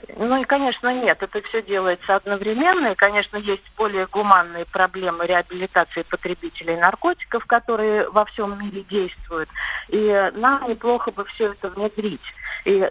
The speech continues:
только тогда мы можем говорить о том, что эта эпидемия может остановиться. До того мы этого сказать не можем.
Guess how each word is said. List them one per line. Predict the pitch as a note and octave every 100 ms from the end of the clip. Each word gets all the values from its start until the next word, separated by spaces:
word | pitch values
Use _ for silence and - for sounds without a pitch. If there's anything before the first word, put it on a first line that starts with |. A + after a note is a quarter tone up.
| -
только | A#3 A3 A3
тогда | A3 G#3+ C4
мы | A#3+ G#3
можем | G#3 G3+ G3
говорить | G3 F#3 G3+ A3+ G#3
о |
том, | F3+ G#3 G3+
что | - F#3
эта | F3 F3
эпидемия | - F3 - F#3+ F3+
может | F#3 F#3+ E3+ -
остановиться. | D3+ - D3 C3+ C3 A#2+ - D3+
До | F3+ G#3
того | F#3+ F3+
мы | F3 F#3
этого | F3 - F3
сказать | - F3+ F3+ E3+ F#3
не | G3
можем. | F#3+ D3 -